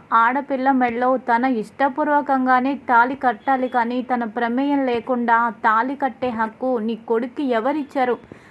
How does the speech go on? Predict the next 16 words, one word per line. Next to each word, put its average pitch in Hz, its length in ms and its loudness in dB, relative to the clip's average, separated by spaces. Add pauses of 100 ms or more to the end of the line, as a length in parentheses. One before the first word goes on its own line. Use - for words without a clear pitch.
(220)
తాళి 247 280 4
కట్టింది 247 600 -2
చాలక 247 560 0 (380)
ఇంకా 240 400 -2
తనని 233 560 -4 (100)
అలా 262 300 2 (180)
ఒక 254 200 -2 (720)
మనిషిలాగా 277 680 2
కూడా 269 280 2
చూడకుండా 254 720 0 (240)
తనకి 233 320 -6
శిక్ష 226 360 -6
వేయడం 262 440 0 (320)
ఎంతవరకు 285 680 0
కరెక్టు? 233 480 -2 (560)
ఇదేనా 247 400 2